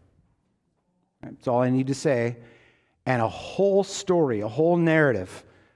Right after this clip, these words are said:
uh, has just rushed into your minds. Um, here's a new one now. March twenty twenty. I can say that. And, uh,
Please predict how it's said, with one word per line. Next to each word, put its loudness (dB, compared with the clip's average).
uh, -4
has -2
just -4
rushed -2
into -4
your -4
minds. -8
Um, -4
here's 0
a 2
new 2
one 0
now. 0
March 0
twenty 0
twenty. -2
I 4
can 2
say 6
that. 4
And, 4
uh, 2